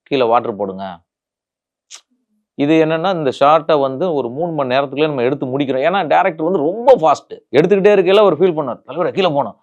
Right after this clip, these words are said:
ப்ரொடியூசர் அப்படியே பார்ப்பாரு, "ஏய், என்ன பண்றீங்க நீங்க வந்து? திடீர்னு இங்க நிக்கிறீங்க, அங்க நிக்கிறீங்க, அங்க நிக்கிறீங்கன்னு." இந்த இடத்துல எனக்கு ரொம்ப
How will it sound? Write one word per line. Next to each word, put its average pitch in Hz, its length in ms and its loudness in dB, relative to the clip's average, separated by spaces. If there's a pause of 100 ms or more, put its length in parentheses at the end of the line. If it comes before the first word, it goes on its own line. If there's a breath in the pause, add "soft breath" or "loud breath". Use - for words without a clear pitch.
(140)
ப்ரொடியூசர் 190 320 2
அப்படியே 151 180 0
பார்ப்பாரு, 147 320 -6
"ஏய், 143 140 -6 (160)
என்ன 160 260 -12 (100)
பண்றீங்க 120 320 -4
நீங்க 110 180 -8
வந்து? 107 320 -8
திடீர்னு 131 360 -6
இங்க 147 60 -2
நிக்கிறீங்க, 117 240 -8
அங்க 127 220 -8
நிக்கிறீங்க, 120 300 -8
அங்க 127 160 -6
நிக்கிறீங்கன்னு." 107 500 -8 (460 soft breath)
இந்த 190 300 2
இடத்துல 202 200 4
எனக்கு 180 220 2
ரொம்ப 180 320 2